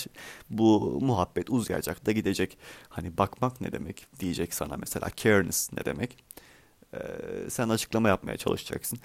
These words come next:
"Ha, o zaman o iyi değil mi? Onu isteriz." filan diye böyle söz, sözü uzatacak. Sokrates şunu yapıyor aslında. Bir kavram var ortada, sevmek diye bir fenomen var.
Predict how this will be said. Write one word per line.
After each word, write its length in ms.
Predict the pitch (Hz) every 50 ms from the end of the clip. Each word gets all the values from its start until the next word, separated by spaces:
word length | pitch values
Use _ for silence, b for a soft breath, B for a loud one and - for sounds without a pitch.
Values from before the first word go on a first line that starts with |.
| B B B
"Ha, 100 | B -
o 100 | - 107
zaman 240 | 104 113 113 120 120
o 120 | 120 110 -
iyi 260 | - 113 107 95 95 110
değil 80 | 147
mi? 60 | 156
Onu 200 | 117 101 104 107
isteriz." 440 | 104 98 - - - 87 - 85 -
filan 300 | - 117 104 92 58 -
diye 160 | - 98 110
böyle 180 | 113 98 92 92
söz, 320 | - - 127 113 - -
sözü 220 | - 120 107 92 107
uzatacak. 520 | 135 135 120 110 107 101 - 71 - - B B B B B
Sokrates 460 | - - - - - 175 - 123 -
şunu 220 | - - - 104 139
yapıyor 300 | 127 92 - - - 50
aslında. 400 | - - - - - 78 - - - - _ _ B B B B B B B B B B B B B B B B B B _ _
Bir 220 | - 120 131 127 -
kavram 420 | - 101 98 98 101 120 123 120
var 80 | 101 73
ortada, 300 | 67 - - 80 - 87
sevmek 540 | - - - 85 85 92 92 92 - - -
diye 280 | - 69 - - 110 - -
bir 60 | 104
fenomen 520 | - - - 87 90 101 104 107 95 -
var. 200 | - - 110 -